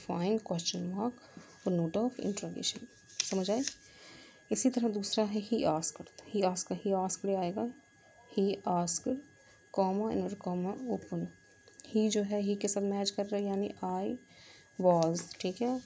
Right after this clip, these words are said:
I was का आएगा, was का present है is, लेकिन I के साथ क्या लगेगा, am, यानी am I not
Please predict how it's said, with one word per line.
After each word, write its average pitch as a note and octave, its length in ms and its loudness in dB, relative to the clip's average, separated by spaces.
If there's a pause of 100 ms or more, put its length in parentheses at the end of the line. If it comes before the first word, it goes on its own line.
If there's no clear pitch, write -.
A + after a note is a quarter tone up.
(120)
I G3 140 2
was F#3 280 0
का F#3 80 -2
आएगा, G#3 360 2 (1700)
was F#3 260 4
का F#3+ 180 -10
present F#3+ 400 0
है G3 100 0 (120)
is, A3+ 120 2 (380)
लेकिन F#3 240 -2 (100)
I G3 220 0
के G#3 60 -2
साथ G3 160 -4 (100)
क्या G3 100 2
लगेगा, G3+ 420 0 (160)
am, F#3 400 0
यानी F#3+ 200 -2 (180)
am G#3 360 -2 (720)
I F#3+ 500 -2 (440)
not F3+ 680 -2